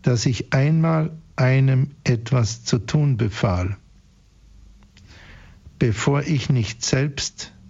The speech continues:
den Gedanken verwirklicht hätte. Noch geriet ich in Zorn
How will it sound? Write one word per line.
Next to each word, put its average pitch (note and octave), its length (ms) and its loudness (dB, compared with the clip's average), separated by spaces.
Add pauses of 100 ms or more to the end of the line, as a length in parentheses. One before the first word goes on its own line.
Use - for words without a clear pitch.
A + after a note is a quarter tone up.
(720)
den A#2+ 220 2
Gedanken B2 680 0
verwirklicht A2 920 -2
hätte. F#2+ 340 -2 (2500)
Noch C3+ 400 2
geriet C#3 480 0
ich C#3 220 -2
in B2 200 2
Zorn F#2+ 640 0